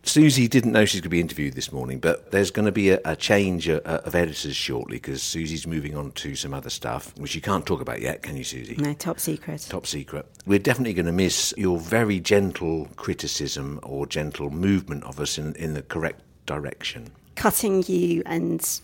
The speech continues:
Speaker 2: yeah, leaving all the dodgy bits out, basically. That's my job.
Speaker 1: I mean, Ian Webster is generally the person who's cut the most, I guess.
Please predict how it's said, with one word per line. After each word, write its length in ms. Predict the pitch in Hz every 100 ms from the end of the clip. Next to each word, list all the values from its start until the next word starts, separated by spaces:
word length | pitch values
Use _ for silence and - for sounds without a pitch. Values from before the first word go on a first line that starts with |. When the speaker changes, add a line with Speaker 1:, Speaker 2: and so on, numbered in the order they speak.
| -
Speaker 2:
yeah, 260 | 160 160 -
leaving 360 | - 180 190 180
all 100 | 175
the 80 | 165
dodgy 320 | 180 160 175
bits 300 | 160 156 -
out, 240 | 165 151 -
basically. 540 | 165 160 - - 156
That's 220 | 165 160
my 120 | 160
job. 340 | 156 165 151 - - -
Speaker 1:
I 80 | 95
mean, 320 | 95 92 87 -
Ian 280 | 104 98 90
Webster 380 | 87 - 78 69
is 80 | -
generally 340 | 85 76 69
the 100 | 69
person 340 | - 73 67
who's 120 | 67 64 -
cut 220 | 76 -
the 60 | 71
most, 300 | 71 80 -
I 60 |
guess. 340 | 78 90 -